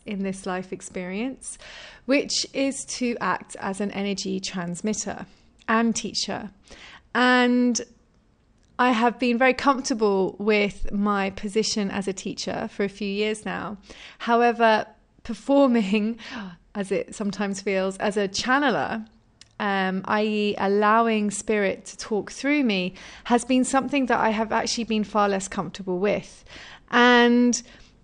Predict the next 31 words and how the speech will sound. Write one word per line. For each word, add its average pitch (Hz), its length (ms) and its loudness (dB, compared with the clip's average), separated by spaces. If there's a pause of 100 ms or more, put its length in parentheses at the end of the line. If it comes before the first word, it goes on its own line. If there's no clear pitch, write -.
(280)
through 254 340 4
my 226 300 4
own 262 640 4
journey 202 640 0
of, 190 640 2 (220)
you 233 140 0
know, 196 400 0
personal 214 960 0
acceptance 247 1000 -2 (100)
and 202 280 -2
shadow 247 420 2
work 220 600 2
and 196 300 -4 (260)
doing 311 220 -2
all 330 120 2
the 311 80 4
things 262 380 2
that 208 160 4
I 226 100 4
<laughs> 226 140 0
share 262 220 8
with 262 200 2
you, 247 420 6 (500)
um, 247 720 6 (880)
I 226 300 6
came 226 380 0
into 226 280 -2
a 220 40 0
much 220 360 -2
more 214 200 0
profound 208 960 0